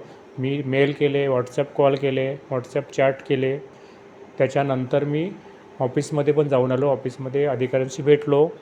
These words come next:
आणि माझा प्रॉब्लेम मी सॉल्व्ह केला. तुम्ही पण करा, तुमचा पण नक्कीच होईल, पण हे लवकरात लवकर करा. जसं तुम्हाला माहिती होईल लगेच करा. जास्त वेळ झाला तर सर्टिफिकेट आपल्याजवळ आलं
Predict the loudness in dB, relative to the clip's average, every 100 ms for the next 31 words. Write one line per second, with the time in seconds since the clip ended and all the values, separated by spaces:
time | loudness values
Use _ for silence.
0 | -20 -6 -4 -2 -4 -6 -14 -20 -14 -6
1 | -2 0 0 0 -2 -4 2 4 4 0
2 | -4 -8 -14 -10 -4 -2 0 0 0 -2
3 | -4 -6 -4 -4 -4 -4 -2 -2 -2 0
4 | 0 0 0 -2 0 0 0 -4 -2 -2
5 | -2 -4 -6 -6 -4 -4 -2 -2 -2 -2
6 | -2 -6 -14 -20 -20 -8 -4 -2 -4 -4
7 | -6 -6 -10 -20 -20 -6 -6 -4 -2 2
8 | 4 4 2 2 2 0 0 -2 -2 0
9 | 0 0 -2 -2 0 0 0